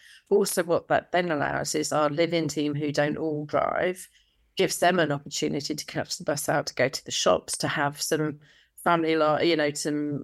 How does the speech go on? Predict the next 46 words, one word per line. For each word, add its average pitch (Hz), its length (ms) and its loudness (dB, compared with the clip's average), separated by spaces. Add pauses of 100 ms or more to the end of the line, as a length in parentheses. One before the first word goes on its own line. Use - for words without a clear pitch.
some, 143 540 -6
um, - 300 -8
outside 156 520 0
life 151 540 0 (160)
from, 151 320 -2
from 151 260 -4
Farncombe, 175 520 0
to - 100 -4
go 143 160 2
to - 120 -8
the 120 100 -4
pub, 170 420 2 (460)
those 185 220 2
kinds 156 320 -4
of 139 80 -6
things. 135 360 -2
So 160 160 4
it 156 420 2
works 190 320 2
both 147 320 0
ways. 151 320 4
It 151 140 2
literally 143 880 0
is 156 100 -4
bringing 160 300 -2
people 160 320 -2
into 160 260 0
the 147 160 2
estate 135 380 2
and 170 340 0
actually 143 360 0
giving 151 300 -2
them 151 160 -2
some 151 200 -4
respite 143 580 2
if - 160 -6
they 151 160 4
live 151 220 0
in 147 260 0 (380)
as 151 180 -2
well. 147 540 2 (160)
Um, 147 720 0
so 165 220 2
that's 175 280 0
been 165 280 -4
really 156 560 0